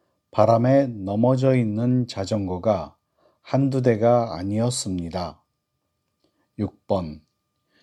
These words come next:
저기 의자에 앉아 있는 사람은 누구예요? 저는 모르는 사람이에요. 칠 번. 승원 씨,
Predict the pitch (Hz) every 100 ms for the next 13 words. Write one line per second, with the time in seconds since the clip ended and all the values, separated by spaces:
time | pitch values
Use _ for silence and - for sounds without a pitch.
0 | _ - 107 123 139 - 131 117 117 117
1 | 123 127 127 _ _ 101 113 110 135 131
2 | 131 135 127 117 104 104 123 104 82 _
3 | - 95 92 120 110 90 98 - _ _
4 | _ _ _ _ _ _ _ _ _ -
5 | - 113 143 123 87 - - 92 101 127
6 | 151 156 147 131 117 101 92 85 101 87
7 | _ _ _ _ _ _ _ _ _ _
8 | _ _ - 131 123 104 87 78 78 _
9 | _ _ _ _ _ _ _ - - 139
10 | 135 131 127 156 127 76